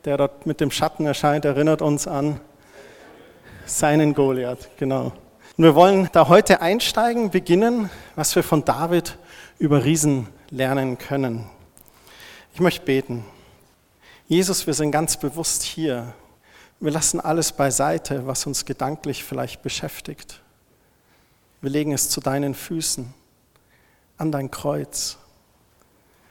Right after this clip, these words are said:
Danke, dass wir all unsere Sorgen auf dich werfen dürfen. Du uns Frieden schenkst und deinen Engeln Befehl gibst. Wir wollen dir begegnen heute. Wir öffnen unsere Herzen. Gib uns Augen, dich zu sehen, wie du wirklich bist,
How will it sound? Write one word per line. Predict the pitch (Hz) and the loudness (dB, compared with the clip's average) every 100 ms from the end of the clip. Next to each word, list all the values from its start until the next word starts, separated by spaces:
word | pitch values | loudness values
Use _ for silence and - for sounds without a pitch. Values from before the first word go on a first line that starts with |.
| _ | _
Danke, | 151 151 | -6 -4
dass | 151 131 | -2 -2
wir | - 151 | -4 -4
all | 156 | -4
unsere | 139 131 | -4 -2
Sorgen | 135 139 151 | 2 2 0
auf | 143 139 | -4 -6
dich | - 151 147 | -8 -8 -6
werfen | 139 - 143 | -8 -8 -10
dürfen. | 143 127 135 131 _ _ _ _ _ _ | -8 -8 -12 -16 _ _ _ _ _ _
Du | - | -6
uns | 139 123 | -4 -4
Frieden | - 147 170 | -4 -2 -2
schenkst | 160 151 165 - 156 | -2 -4 -4 -6 -8
und | 139 | -6
deinen | 135 | -8
Engeln | - 139 143 | -6 -8 -6
Befehl | 139 123 - 135 | -6 -6 -8 -8
gibst. | 131 - - - - - _ _ _ _ _ _ _ - | -10 -10 -10 -12 -14 -20 _ _ _ _ _ _ _ -4
Wir | 135 | 2
wollen | 143 156 | 4 4
dir | |
begegnen | 147 143 143 143 139 113 | 0 0 0 0 -2 -4
heute. | 123 127 | -6 -6
Wir | 143 - | -6 -6
öffnen | - 156 | -4 -4
unsere | 156 147 147 | -2 -2 -4
Herzen. | 120 143 151 - 143 127 - _ _ _ _ _ _ _ _ | -2 -4 -4 -6 -6 -12 -20 _ _ _ _ _ _ _ _
Gib | - 139 | -10 -6
uns | 143 | -4
Augen, | - 165 151 143 | -2 -2 0 -2
dich | 151 - | -4 -4
zu | - | -6
sehen, | 143 143 156 156 147 | -4 -2 -2 -4 -6
wie | 143 | -6
du | 131 | -4
wirklich | 135 - 151 - | -4 -4 -10 -8
bist, | 165 - - | -6 -6 -6